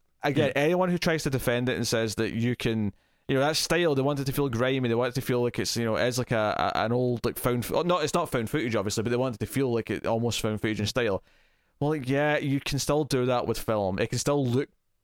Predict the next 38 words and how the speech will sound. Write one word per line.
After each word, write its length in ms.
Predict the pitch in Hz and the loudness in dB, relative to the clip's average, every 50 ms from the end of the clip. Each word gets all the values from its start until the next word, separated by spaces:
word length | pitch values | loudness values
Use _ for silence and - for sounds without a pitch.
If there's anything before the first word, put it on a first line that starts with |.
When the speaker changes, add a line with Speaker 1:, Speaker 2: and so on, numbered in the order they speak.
| - - | -6 -4
Speaker 1:
like, 140 | 123 123 - - - | -4 -4 -4 -6 -4
more 220 | 127 123 127 131 123 | -2 0 0 0 0
appealing 360 | 120 - - 135 123 120 - | -2 -2 -2 0 0 0 0
to 120 | - 123 | -2 -2
the 100 | 104 107 107 | 0 2 2
Speaker 2:
Yeah. 140 | 107 107 107 | 2 2 2
Speaker 1:
eye. 380 | 104 95 92 92 98 101 107 - _ - | 0 0 0 0 -2 -2 -4 -6 _ -4
It 80 | - 107 | -2 -2
doesn't 200 | 120 123 131 123 | 0 0 0 0
have 160 | 123 120 - | 0 -2 -2
to 100 | - 110 | -2 -2
look 120 | 104 95 69 | 0 0 0
like 140 | 92 92 - | -2 -2 -2
shit. 240 | - 90 73 - - _ _ _ _ _ _ - | -2 -2 -2 -2 -4 _ _ _ _ _ _ -2
And 260 | 104 101 101 98 - - - | -2 0 0 -2 -4 -4 -4
I 60 | 110 | -2
Speaker 2:
Yeah. 120 | 143 180 185 - - _ _ _ - _ _ _ - - - - - - - | -2 -2 -2 -4 -8 _ _ _ -20 _ _ _ -20 -20 -20 -20 -18 -8 -6
I, 140 | 147 139 - - | -6 -6 -4 -4
I 60 | 143 175 | -4 -2
mean, 160 | 175 175 160 | -2 -2 -2
y-, 200 | 151 123 98 127 165 190 | -4 -4 -6 -4 -4 -4
you 60 | 214 | -2
know 140 | 185 165 135 | -2 -2 -2
me, 160 | 120 117 110 | -2 -2 -2
I'm 100 | 107 110 | -2 -2
not 160 | 123 131 117 | -4 -2 -2
a 40 | 107 | -4
frame 340 | 107 - - 110 107 110 104 | -4 -4 -4 -4 -4 -2 -2
snob. 500 | 101 - - 98 98 98 98 95 95 98 - _ - | -4 -4 -4 -4 -4 -4 -4 -6 -8 -10 -14 _ -10
Like, 360 | - 98 104 101 98 95 - | -6 -4 -4 -4 -4 -6 -6
you 100 | 92 101 | -6 -6
know, 140 | 98 98 92 - | -4 -4 -4 -4
I, 240 | 107 123 123 107 - _ | -4 -4 -4 -4 -8 _
Speaker 1:
<laughs> 60 | - | -2
Speaker 2:
I 100 | - 120 | -2 0
still 220 | 135 - - 135 131 | 0 0 0 0 0
Speaker 1:
Frame 160 | 135 135 135 | 0 0 -2
snob. 220 | - - 113 104 | -4 -4 -6 -6